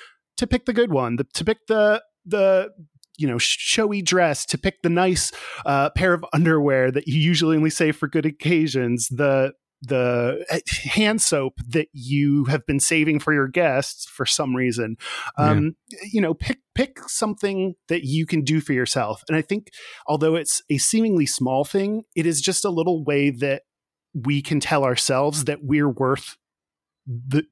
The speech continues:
Speaker 1: picking the good things for. I,
Speaker 2: Mm.
Speaker 1: I, I deserve to, I don't have to earn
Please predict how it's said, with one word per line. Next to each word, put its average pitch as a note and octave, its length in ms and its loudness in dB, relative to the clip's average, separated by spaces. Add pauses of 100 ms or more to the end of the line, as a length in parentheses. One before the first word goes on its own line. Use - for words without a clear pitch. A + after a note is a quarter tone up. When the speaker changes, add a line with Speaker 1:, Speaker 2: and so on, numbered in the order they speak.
Speaker 1:
picking D#3+ 300 -2
the C#3+ 80 0
good C#3 260 -2
things A#2 260 -4
for. A2+ 340 -6 (260)
I, C#3+ 160 0
Speaker 2:
Mm. A2+ 160 -2
Speaker 1:
I, D3+ 240 2
I D3+ 140 0
deserve D#3 360 0
to, C3+ 380 2 (640)
I D3+ 100 0
don't E3+ 160 -6
have - 160 0
to - 100 -10 (120)
earn D3 540 2